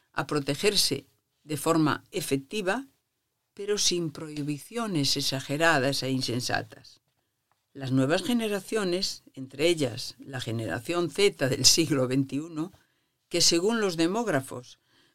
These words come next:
eh, sitúan desde la mitad de la década mi-, de mil novecientos noventa a mediados de la década de, de los dos mil, entre, dicen, entre mil novecientos noventa y siete y dos mil doce,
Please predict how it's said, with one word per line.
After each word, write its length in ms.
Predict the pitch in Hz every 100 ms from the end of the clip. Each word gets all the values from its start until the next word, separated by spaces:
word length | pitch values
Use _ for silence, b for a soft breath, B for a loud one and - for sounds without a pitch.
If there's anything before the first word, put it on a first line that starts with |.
| -
eh, 380 | 165 160 160 151
sitúan 720 | 185 156 214 214 165 165 -
desde 520 | 170 170 160 147 143
la 120 | 151 156
mitad 460 | 160 160 208 214
de 260 | 180 156 165
la 140 | 156
década 460 | 151 170 165 143 143
mi-, 260 | 151 156
de 220 | 151 151 143
mil 180 | 165
novecientos 440 | 175 160 165 147 143
noventa 500 | 139 147 202 180 135
a 40 |
mediados 540 | 135 139 165 165 147 135
de 140 | 135
la 460 | 135 131 127 127 123
década 400 | 151 143 135 135
de, 240 | 127 123
de 180 | 127 131
los 200 | 123 127
dos 220 | 135 135
mil, 400 | 175 247 226 262 _ _
entre, 480 | 131 - 123 -
dicen, 400 | - 214 - - b b b b b -
entre 840 | 156 156 151 160 160 160 160 160
mil 360 | 156 156 170 175
novecientos 380 | 160 160 156 147
noventa 280 | 147 139 139
y 60 |
siete 460 | 151 185 190 175 170
y 80 | 147
dos 160 | 147
mil 200 | 147 147
doce, 460 | 156 226 - 185